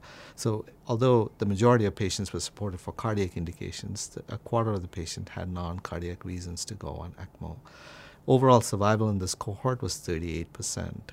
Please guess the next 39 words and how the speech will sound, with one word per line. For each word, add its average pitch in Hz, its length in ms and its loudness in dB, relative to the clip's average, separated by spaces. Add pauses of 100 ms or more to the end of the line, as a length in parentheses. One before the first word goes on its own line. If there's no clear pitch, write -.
Um, 101 360 -8
and 98 160 -2
since 113 320 0
then, 92 400 -2 (100)
the - 100 -6
survival's, 90 800 -2
uh, - 60 -14 (140)
improved 110 520 0
because - 320 -8
we 95 300 -4
know 95 460 -6 (260)
how 95 240 0
to 90 420 -2
operationalize, 95 1080 -2
uh, 98 60 -6
getting 95 320 -4
a - 20 -4
patient 95 380 -6
on 87 100 -6
ecmo 95 580 -6
during 90 380 -6
cardiopulmonary 90 560 -6
resuscitation. - 720 -6
And 131 100 -4
we've 113 160 -2
learned 117 240 4
a 113 40 -2
few 92 220 -4
things, 87 520 -8
and 92 100 -4
I'm 95 80 -2
gonna 98 180 -2
illustrate 92 480 -4
some 85 160 -6
of 85 60 -6
those 82 220 -6
things 85 300 -8
here. 90 360 -8 (480)
Um, 98 300 -2